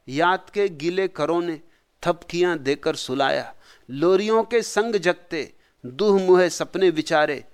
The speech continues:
धूल का कण बन गया हूं द्वार पर आकर तुम्हारे। शब्द से इतना भरा हूं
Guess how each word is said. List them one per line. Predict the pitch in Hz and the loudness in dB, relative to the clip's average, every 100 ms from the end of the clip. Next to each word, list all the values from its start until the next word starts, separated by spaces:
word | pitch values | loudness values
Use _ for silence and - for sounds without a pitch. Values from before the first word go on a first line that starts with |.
| _ _ - | _ _ -16
धूल | 117 160 202 | 0 2 2
का | 185 165 | 0 -2
कण | - 143 135 | 0 -4 -2
बन | 127 143 | -2 -2
गया | 139 135 | 0 0
हूं | 127 120 - _ 110 110 | -2 -8 -20 _ -18 -4
द्वार | 143 139 135 | 0 0 -2
पर | 139 131 - | -8 -8 -4
आकर | 131 - 127 | -6 -4 -8
तुम्हारे। | - 123 127 123 117 - _ _ - | -8 -8 -4 -4 -6 -14 _ _ -20
शब्द | - - 196 180 | -8 -4 -4 -4
से | 175 220 208 | -4 0 0
इतना | 185 214 226 | 0 -2 -2
भरा | 180 190 220 | 2 4 4
हूं | 196 | 2